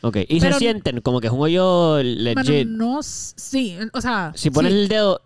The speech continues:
Speaker 2: Si pones el dedo, lo
Speaker 1: sientes
Speaker 2: vas a
Speaker 1: la
Speaker 2: sentir. Sí, sí,
Speaker 1: Ah,
Speaker 2: sí,
Speaker 1: ok,
Speaker 2: full,
Speaker 1: ok.
Speaker 2: full. Pero
Speaker 1: Oh,
Speaker 2: no
Speaker 1: wow.
Speaker 2: sé si, por ejemplo, si fueras caminando descalzo, porque nunca he caminado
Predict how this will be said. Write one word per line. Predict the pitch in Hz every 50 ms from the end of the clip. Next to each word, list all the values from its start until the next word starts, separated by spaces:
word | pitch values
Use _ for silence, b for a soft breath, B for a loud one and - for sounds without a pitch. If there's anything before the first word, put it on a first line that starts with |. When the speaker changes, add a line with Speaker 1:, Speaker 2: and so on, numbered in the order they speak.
| _ _
Speaker 2:
Si | - - 285
pones | 233 240 - - 349
el | 320
dedo, | - 302
lo | -
Speaker 1:
sientes | 190 180 175 175
Speaker 2:
vas | 170 165
a | 156
Speaker 1:
la | 143 139 -
Speaker 2:
sentir. | - -
Sí, | 233 233 208
sí, | 131 139
Speaker 1:
Ah, | 143
Speaker 2:
sí, | 220 196
Speaker 1:
ok, | - 101 -
Speaker 2:
full, | 196 185 135
Speaker 1:
ok. | 190
Speaker 2:
full. | 190 90 - - -
Pero | 262 247
Speaker 1:
Oh, | - -
Speaker 2:
no | - - -
Speaker 1:
wow. | -
Speaker 2:
sé | - 311 302 285
si, | 294 269
por | 254 247
ejemplo, | 233 220 254 247 - 247 220 202 196 185
si | - 226 202
fueras | - - 294
caminando | - - 247 254 254 247 247 240
descalzo, | 233 - - 247 226 220 185
porque | 180 185
nunca | 175 170 165 190 190
he |
caminado | 202 214 220 214 208 208 202 196 180